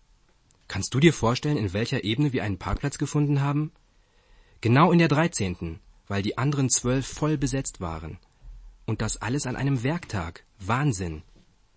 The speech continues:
Was den Busverkehr betrifft, so bin ich froh, dass die Busse immer pünktlich kommen. Wenn im Busfahrplan steht, dass der Bus um zehn Uhr sechsundzwanzig kommt, heißt das, er kommt genau um zehn Uhr sechsundzwanzig. In Russland würde es heißen,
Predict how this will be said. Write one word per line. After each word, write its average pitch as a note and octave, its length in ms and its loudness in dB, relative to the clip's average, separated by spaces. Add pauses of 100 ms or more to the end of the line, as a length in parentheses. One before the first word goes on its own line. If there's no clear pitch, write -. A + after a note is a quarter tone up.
(1160)
Was G#2+ 140 -2
den G#2+ 180 2
Busverkehr G#2 520 2
betrifft, G2+ 600 -6
so G#2+ 160 -2
bin A2+ 120 2
ich G#2+ 140 0
froh, C3 300 0
dass A2 160 -2
die F#2 100 -8
Busse A#2 260 -2
immer C3 200 -2
pünktlich - 400 4
kommen. D#2 340 -8 (1040)
Wenn G#2+ 140 -2
im G2 120 -2
Busfahrplan A#2 680 0
steht, B2 320 -2
dass G#2+ 140 -2
der G2 120 -6
Bus A#2+ 240 -2
um F#2+ 140 -4
zehn C#3+ 200 0
Uhr C3 80 0
sechsundzwanzig G#2 720 -4
kommt, F#2+ 340 -6 (180)
heißt D#2+ 240 -6
das, B2+ 260 -2 (220)
er - 120 -12
kommt D3 300 -2
genau G2 280 0
um G#2+ 180 -4
zehn A2+ 240 -2
Uhr C#3 80 -2
sechsundzwanzig. A#2+ 720 -4 (1160)
In G2+ 100 -2
Russland D3+ 420 4
würde D3 160 6
es B2+ 160 2
heißen, C3+ 460 -2